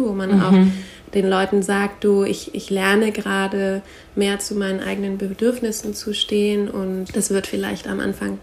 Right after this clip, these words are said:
Speaker 1: ein bisschen holprig sein, aber
Speaker 2: Mhm.
Speaker 1: hab da bitte ein bisschen Geduld mit mir und ich versuch das jetzt einfach mal zum Ausdruck zu bringen“, zum Beispiel, ne? Das ist so,
Speaker 2: Ja.
Speaker 1: das kann man auch vermitteln und dann ist es auch nicht so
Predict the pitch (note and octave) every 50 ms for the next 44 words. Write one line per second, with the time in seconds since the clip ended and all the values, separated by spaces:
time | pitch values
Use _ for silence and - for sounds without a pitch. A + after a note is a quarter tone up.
0 | - - G3 G#3 G3+ - - G#3 G#3 G3+ G#3 A3 B3 B3 B3 - - G3+ - -
1 | - G3 F#3+ F#3+ F#3+ F#3+ F#3+ - F#3+ F#3 F#3+ F#3+ F#3 F#3 F#3 E3+ E3 D#3 D#3 D3+
2 | C#3+ - F3 F#3 - - - G3 F#3+ G#3 G3 - G3+ F#3+ F#3+ G3 - - - G3
3 | G3 G#3 G3+ - B3 C4 C4 B3+ A#3+ - - - G3+ G3+ G3 G3 G3 G3 G3 F#3+
4 | - - G3 F#3 F#3 F#3+ G3 G3 G3+ G3+ - - - - - - - - G3 F3+
5 | G3+ A3 G#3+ - - G#3 G#3 - G3 G3+ - - F#3+ F#3 F3 - F#3+ - - F#3+
6 | F#3 F#3 F3+ F#3 G3 G#3 G#3 - - - G3 - - G3 G3 G3 - - - G3
7 | F#3 - - - F3+ F3 - - F3+ G3 G3 G3 G3 - - F#3+ G3 G#3+ G#3 G3+
8 | - - - F#3+ F#3+ F#3+ A#3 C4+ C4+ - A3+ - A3 G3+ F#3+ F#3+ F3+ F3+ F3+ F3
9 | F3 F#3 - - - - - - - - - - - - - - F#3 F3+ - -
10 | - G3+ G#3 G#3 G3+ G3 G#3 G#3 G3+ G3 - - - G3+ G3 G3 A3 A3+ - -
11 | G3+ F3+ F3+ F3 G3 G3+ G#3 F#3+ E3+ G3 F#3+ F#3+ F#3+ F#3 - - G3+ - - G#3+
12 | G#3 F#3+ - G#3 G3+ G3+ - - - G3+ G3 F#3+ F#3+ F#3+ F#3+ F#3+